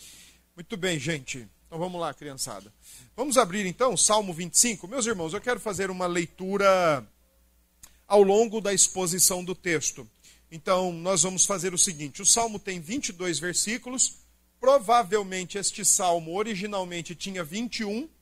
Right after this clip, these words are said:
o versículo vinte e dois é bem possível que tenha sido um acréscimo posterior, dando ao Salmo uma, uma conotação coletiva,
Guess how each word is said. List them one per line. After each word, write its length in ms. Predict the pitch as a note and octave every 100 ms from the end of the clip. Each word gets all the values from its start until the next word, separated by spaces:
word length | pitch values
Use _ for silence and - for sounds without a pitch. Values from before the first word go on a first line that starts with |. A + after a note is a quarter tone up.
| _ _ _ _
o 60 | D#3+
versículo 500 | G#3 - G#3 G#3 G3
vinte 220 | G3+ G3
e 40 |
dois 300 | F3+ F#3+ F#3
é 80 | F3
bem 240 | D#3 B3
possível 580 | A#3 A3+ - G#3 G#3 F3+
que 140 | - F#3
tenha 260 | G3+ G#3
sido 520 | F3+ - G3+ F#3 F3 C3+ _ _ _ -
um 160 | F3+
acréscimo 680 | F#3+ - F#3+ G3+ G3 F#3+ F3+
posterior, 840 | - G#3 G3 - F#3 E3+ E3 G#3+ B3+ - _ _ _
dando 600 | D3+ G#3+ B3+ A#3 F#3+ F#3
ao 120 | E3+
Salmo 640 | - - E3 D#3+ D3 C3 _ _ -
uma, 920 | F#3+ F#3+ F3+ E3+ D#3+ D3+ C#3 C3 A#2+ _ _ _ _ F3
uma 140 | G3
conotação 920 | - B3 A#3 A3+ G#3+ G3 F3+ G#3 G3+
coletiva, 960 | - A3 A3 G3 - - G3+ G3+ A3+ C#4+